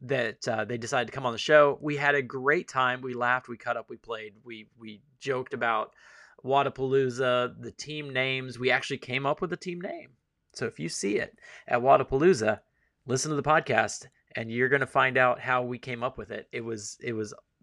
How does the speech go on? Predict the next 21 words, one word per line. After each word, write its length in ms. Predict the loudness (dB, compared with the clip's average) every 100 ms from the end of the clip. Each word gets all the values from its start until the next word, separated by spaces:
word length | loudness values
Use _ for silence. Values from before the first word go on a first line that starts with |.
| _ _ -18 -4
totally 520 | 4 6 8 6 4
hilarious. 540 | 2 2 2 -2 -4 -10 -18 -18 -6
I 200 | 2 4
love 460 | 4 2 0 -2 -12 _ _
the, 80 | -14
the, 420 | -12 -6 -4 -4
the, 320 | 0 2 2 0
the 120 | -2
three 260 | 2 2 4
of 100 | 4
them 240 | 2 2
are 200 | -2 -2
going 180 | -2 -4
to 80 | -6
be 80 | -6
an 60 |
amazing 360 | -4 -2 -2 -4
team 200 | -10 -4
down 120 | -2
at 60 | -2
Wodapalooza. 600 | -4 -4 -6 -6 -6 -8